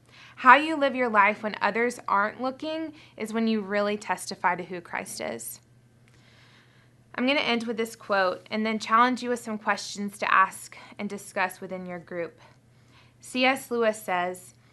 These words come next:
"It is easier to be enthusiastic about humanity with a capital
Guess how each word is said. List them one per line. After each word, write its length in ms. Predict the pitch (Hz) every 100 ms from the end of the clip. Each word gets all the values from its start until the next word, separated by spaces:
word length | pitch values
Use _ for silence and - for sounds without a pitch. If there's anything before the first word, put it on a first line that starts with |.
| _ _ -
"It 100 | 240
is 180 | 247 -
easier 560 | 240 285 294 311 320
to 160 | 311 262
be 140 | 240
enthusiastic 1000 | 233 226 - 254 262 254 226 226 - 214
about 280 | 208 208 - - -
humanity 640 | 226 220 226 247 226 208
with 160 | 202 196
a 60 |
capital 500 | 190 220 226 254 269